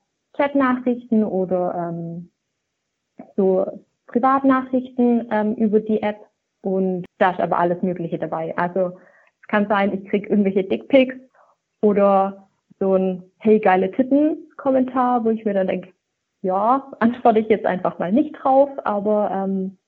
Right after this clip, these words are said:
es sind auch viele dabei, die einfach nur sagen, hey, danke, dass du, ähm,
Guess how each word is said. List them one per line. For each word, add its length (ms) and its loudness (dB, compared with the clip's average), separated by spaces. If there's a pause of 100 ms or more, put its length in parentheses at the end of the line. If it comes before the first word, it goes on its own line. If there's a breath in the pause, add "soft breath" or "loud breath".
(140)
es 60 -12
sind 120 0
auch 300 0
viele 200 0
dabei, 280 2
die 120 -2
einfach 220 -4
nur 160 0
sagen, 500 -6 (240)
hey, 200 6
danke, 320 2
dass 240 0
du, 260 -2
ähm, 540 -6